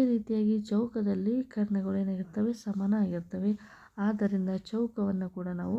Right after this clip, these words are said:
ಆಯತ ಅಂತ ಕೂಡ ಕರೀಬಹುದು. ಮತ್ತು ಚೌಕದಲ್ಲಿ ಕರ್ಣಗಳು ಪರಸ್ಪರ ಲಂಬವಾಗಿರುತ್ತವೆ. ಆದ್ದರಿಂದ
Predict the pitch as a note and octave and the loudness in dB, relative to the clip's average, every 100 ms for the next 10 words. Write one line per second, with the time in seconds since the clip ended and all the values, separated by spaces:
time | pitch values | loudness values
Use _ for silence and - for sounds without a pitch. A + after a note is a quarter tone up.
0 | - - G3+ A3 A3 G#3+ F#3 F#3 - F3+ | -4 -4 0 0 0 -4 -4 -6 -8 -8
1 | F#3 B3+ C4 G3+ F3+ E3+ F3 E3+ G#3 - | -6 -6 -2 -2 -2 -4 -4 -2 -2 -6
2 | _ _ _ _ _ _ _ _ - _ | _ _ _ _ _ _ _ _ -20 _
3 | _ _ G#3 G3+ C#4 D4 - G#3 B3+ - | _ _ -2 0 -2 -4 0 2 2 -2
4 | A#3+ A#3+ A3+ B3 B3+ A3 G#3 G#3+ G#3 G#3+ | -2 0 2 0 -2 -2 0 2 2 2
5 | B3 G#3+ G3+ G#3 G#3 G3 G3 F3 F#3+ G#3 | 0 0 0 -2 -2 -2 0 0 2 2
6 | B3+ A#3+ G#3+ G#3 - - G3 G#3+ F3 F#3+ | 4 2 2 2 0 -6 -4 -4 -2 -4
7 | G3 F#3+ F#3+ | -2 -4 -2